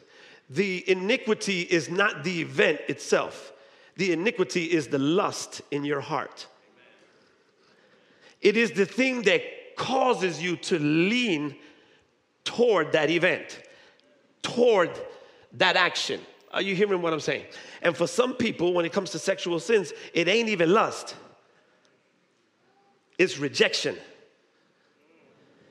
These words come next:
It's because they've been so rejected that they'll do almost anything in order to gain some acceptance.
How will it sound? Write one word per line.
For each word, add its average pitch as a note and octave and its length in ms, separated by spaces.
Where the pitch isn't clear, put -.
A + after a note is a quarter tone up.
It's F#3 200
because F3 320
they've F3 160
been F3 160
so C4 340
rejected E3+ 640
that E3+ 160
they'll D#3+ 140
do F3 180
almost F3+ 400
anything G#3+ 520
in E3+ 120
order F3 160
to D3 100
gain D3+ 560
some E3 240
acceptance. - 800